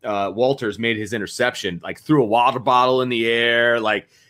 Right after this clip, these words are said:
it, it's, it's hype right now, I'm telling you. So defensively, there's a bunch of guys hyping everybody up. Of course, offensively, Kyron Williams is, is the big hype man. Patterson is the kind of the leader on the offensive line. He gets those guys fired up.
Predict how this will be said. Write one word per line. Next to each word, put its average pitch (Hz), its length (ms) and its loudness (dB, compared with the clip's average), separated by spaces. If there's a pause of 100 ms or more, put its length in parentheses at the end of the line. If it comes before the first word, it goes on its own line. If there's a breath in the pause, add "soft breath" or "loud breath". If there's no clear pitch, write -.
(200 soft breath)
it, 165 240 2
it's, 185 340 0
it's 214 220 2
hype 147 340 -2
right 104 220 -4
now, 95 180 -4
I'm 98 100 -6
telling 131 300 -2
you. 98 60 -10
So 110 120 -8
defensively, 156 600 -4
there's 135 160 -4
a 120 60 -6
bunch 156 260 -6
of 127 80 -8
guys 127 240 -2
hyping 123 260 -2
everybody 117 400 -4
up. 117 240 -2 (200)
Of - 20 -20
course, 127 280 -2
offensively, 117 720 -4
Kyron 113 320 -2
Williams 104 420 -4
is, 92 200 -14
is 110 120 -10
the 95 80 -16
big 98 220 -4
hype 104 300 -4
man. 101 320 -2 (300 soft breath)
Patterson 113 500 -4
is 101 100 -6
the 104 80 -12
kind 110 220 -4
of 98 40 -10
the 104 80 -2
leader 107 320 -2
on 104 60 -2
the 101 100 -4
offensive 104 460 -2
line. 101 220 0
He 101 80 -2
gets 101 220 -6
those 101 200 -4
guys 98 240 -2
fired 101 400 0
up. 101 300 -2